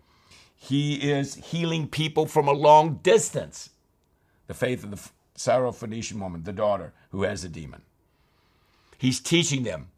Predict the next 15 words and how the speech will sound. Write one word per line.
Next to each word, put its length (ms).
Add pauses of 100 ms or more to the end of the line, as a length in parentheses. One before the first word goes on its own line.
(180)
He's 440
teaching 400
his 160
disciples. 640
He's 240
teaching 340
the 80
people 380
of 100
Israel. 420 (320)
He's 280
teaching 480
the 100
leaders 640
of 320